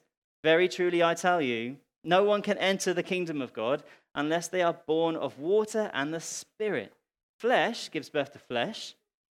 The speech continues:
natural birth, but the Spirit gives birth to spirit, supernatural birth." So you can't see God's kingdom unless you're born again. You can't enter God's kingdom unless you're born of water and the Spirit, unless you're born again.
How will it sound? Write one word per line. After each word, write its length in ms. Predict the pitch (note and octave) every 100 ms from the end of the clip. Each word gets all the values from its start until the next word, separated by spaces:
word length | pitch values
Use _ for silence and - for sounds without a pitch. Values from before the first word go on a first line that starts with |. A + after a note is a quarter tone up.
| _
natural 340 | C#3+ C#3+ - A#2
birth, 380 | A2+ C3 F3+ _ _ _ _ -
but 120 | G3
the 60 | G3
Spirit 500 | - - A#3 D3 -
gives 180 | E3+ -
birth 400 | - E3 E3 -
to 80 |
spirit, 720 | - - - - B3 F#3 G#2+ _ _ _ _ -
supernatural 1160 | - A3+ A3 F#3 D#3+ - C#3 C#3 - A#2+ G#2 -
birth." 340 | F3+ A#2+ G2+ _ _ _ _ _ _ _ _ -
So 120 | -
you 140 | A3+ A#3
can't 340 | A3 C4 A3
see 520 | - - C#4 B3 E3+
God's 280 | E3 E3 -
kingdom 360 | - C3 B2 E3+
unless 260 | D#3+ D#3+
you're 80 | D3+
born 200 | D#3 D3
again. 320 | A#2+ C3 G#3+ - _ _ _
You 80 | G3+
can't 260 | G3+ B3 B3 -
enter 360 | C#4 D4 - F3+
God's 260 | E3+ E3
kingdom 320 | - F3 G3+
unless 500 | A3 E3 F3+ - - - _ -
you're 80 | C#3
born 260 | D#3 F3+
of 140 | E3 B2+
water 480 | F3 G#3+ G#3 A#3 A3 _ _ _ -
and 120 | B2
the 60 | A#2+
Spirit, 360 | - E3+ A2+
unless 240 | - C#3 -
you're 60 |
born 320 | C#3+ A2 G#2+ A#2
again. 340 | D3+ B3 C#3